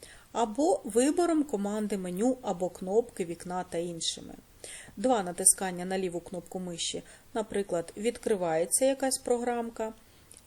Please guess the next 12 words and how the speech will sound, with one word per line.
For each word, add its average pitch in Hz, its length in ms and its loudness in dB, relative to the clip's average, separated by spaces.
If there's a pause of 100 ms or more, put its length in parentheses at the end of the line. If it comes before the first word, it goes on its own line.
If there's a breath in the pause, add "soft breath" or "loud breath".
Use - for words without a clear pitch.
(120)
е, - 40 2 (340)
або 240 540 6
на 208 160 -2
хрестик 208 540 2
натиснути 185 580 -4
на 170 140 -10
програмі, 170 640 -6
закривається 196 880 2
програмка 214 720 -4 (180)
і 440 60 8
так 170 240 0
далі. 160 280 -12